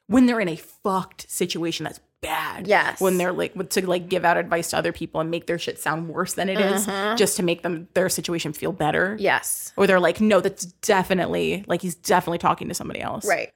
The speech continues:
Speaker 1: Like, okay.
Speaker 2: Like, okay. That's
Speaker 1: So
Speaker 2: not what I meant, but
Speaker 1: Be selective. Always be selective. Unsolicited?
Speaker 2: Unsolicited.
Speaker 1: Unsolicited.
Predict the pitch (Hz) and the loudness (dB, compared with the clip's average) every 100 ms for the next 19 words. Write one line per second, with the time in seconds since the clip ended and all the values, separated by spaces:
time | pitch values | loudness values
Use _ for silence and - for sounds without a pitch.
0 | _ - - - 135 - - - - _ | _ -20 -20 -14 -12 -12 -14 -16 -18 _
1 | 220 - 240 - 185 - _ - 208 196 | -14 -14 -18 -16 -18 -20 _ -4 -2 -2
2 | - - 151 208 202 202 - 202 - _ | -2 -6 -6 -6 -8 -10 -12 -12 -14 _
3 | _ - 302 294 302 254 247 214 208 - | _ 0 2 2 2 2 0 -2 -2 -6
4 | - - - _ _ - 196 208 190 202 | -16 -20 -20 _ _ -4 -2 0 -2 -6
5 | 196 196 190 180 185 - _ _ - 202 | -2 -2 -2 -6 -8 -14 _ _ -2 0
6 | 214 214 196 214 226 247 269 _ 202 196 | 0 -2 -4 -6 -6 -8 -10 _ -8 -8
7 | - 208 - - - 202 208 190 180 170 | -10 -10 -8 -2 2 2 2 2 2 -2
8 | 143 | -4